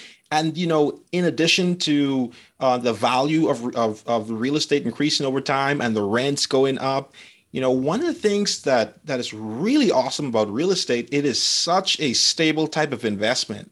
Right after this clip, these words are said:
It, there's so much stability in real estate. And, you know, real estate, you know, beat out a lot of, uh, o-, other investment assets over time and just how stable it is. You may be able to, to make a,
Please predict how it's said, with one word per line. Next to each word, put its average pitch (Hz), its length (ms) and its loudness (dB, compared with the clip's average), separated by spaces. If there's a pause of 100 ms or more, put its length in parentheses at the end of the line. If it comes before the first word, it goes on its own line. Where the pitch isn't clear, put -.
(140)
It, 160 280 2
there's 131 180 2
so - 420 0
much 170 200 0
stability 123 560 -2
in 110 100 -2
real 107 180 -2
estate. 98 460 -2 (460)
And, 139 540 -2 (140)
you 185 180 -2
know, 156 340 2 (100)
real 165 340 -2
estate, 190 400 2
you 156 100 -2
know, 123 140 0
beat 139 260 -2
out 151 220 4
a 117 100 0
lot 113 400 0
of, 156 260 -2 (280)
uh, 120 280 2
o-, 104 60 -8 (120)
other 139 340 4
investment 123 720 -2
assets 120 480 -2
over 123 200 -2
time 131 280 -2
and 104 80 -4
just 151 260 -4
how 139 160 0
stable 143 560 0
it 107 100 -2
is. 101 280 -4 (260)
You 262 180 4
may 190 300 2
be 160 240 0
able 147 220 2
to, 131 320 2
to 127 180 -4
make 120 300 -2
a, 107 200 0